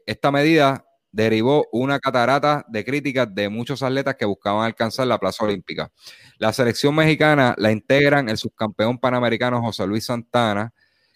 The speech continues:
que cuenta con dos horas diez, cincuenta y cuatro segundos, o sea que tiene la marca, ¿verdad? En menos de dos once.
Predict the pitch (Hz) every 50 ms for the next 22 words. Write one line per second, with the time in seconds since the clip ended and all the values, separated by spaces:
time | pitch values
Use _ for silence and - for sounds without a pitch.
0 | _ - 101 101 98 - 104 110 113 113 - 123 104 117 113 107 101 98 90 107
1 | 120 123 - - _ _ - - 117 127 131 131 127 117 107 98 123 135 131 123
2 | 127 123 - 120 110 - - 101 95 - 98 - 98 98 101 104 - 127 110 110
3 | 127 139 135 120 92 - 101 98 98 101 92 92 98 104 107 113 110 107 113 120
4 | 120 - - 95 90 98 110 117 107 98 98 101 104 107 110 110 107 107 117 117
5 | 113 - - 98 98 98